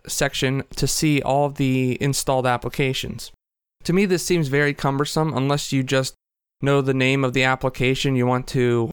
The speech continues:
use. Uh, then you can just type it in the search bar and boom, it comes right up.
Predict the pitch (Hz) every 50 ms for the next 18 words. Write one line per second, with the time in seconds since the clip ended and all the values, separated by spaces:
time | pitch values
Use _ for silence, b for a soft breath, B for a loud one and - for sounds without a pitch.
0 | - - 123 127 135 143 147 160 - - - - _ _ _ _ _ _ _ _
1 | _ - - 127 127 127 143 156 165 156 - 147 143 143 - - 135 131 131 -
2 | 135 131 127 120 120 - 127 127 139 - - - - 110 110 113 120 - - 123
3 | 123 123 123 143 147 147 131 - - - 127 123 123 127 127 117 117 123 123 117
4 | -